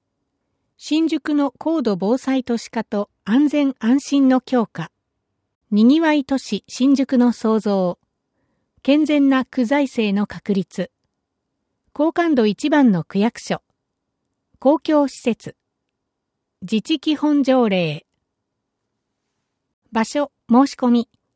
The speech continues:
傍聴を希望する方は、当日直接区役所本庁舎五階大会議室へ。問い合わせ、企画政策課、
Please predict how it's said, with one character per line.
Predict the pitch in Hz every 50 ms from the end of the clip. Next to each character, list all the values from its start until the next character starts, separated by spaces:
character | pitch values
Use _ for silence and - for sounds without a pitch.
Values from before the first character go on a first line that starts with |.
| _ _ _ _ _ _ _ _ _ _ -
傍 | 214 247 311 -
聴 | - 330 320 311
を | 302 294
希 | - 294
望 | 254 277 285 285
す | - 285
る | 269 262
方 | - 269 262 - 269 233
は、 | 214 190 - _ _ _ _
当 | - 269 285
日 | 277 254 277 262 - 269
直 | - - 233 -
接 | - - - 302 - - 277 277 - _ _
区 | - -
役 | 269 302 302 -
所 | - - 226 196
本 | 170 247 262 277 269
庁 | - 277 269 254
舎 | - - 214 190
五 | 165 190 180
階 | - - 233 233 233 226 - _ -
大 | 175 202 254 302
会 | - - 269 269 262
議 | 262 254 247
室 | - - - -
へ。 | 175 151 - _ _ _ _ _ _ _ _ _ _ _ _ _ _ _ _ _
問 | - 277 294 302 294
い | 302
合 | 277
わ | 277 277
せ、 | 262 - - 247 247 - _ _ _ _ _ _
企 | - - -
画 | - 311 320 - -
政 | - - 277 277 277
策 | - - 247 - - -
課、 | _ - 233 214 -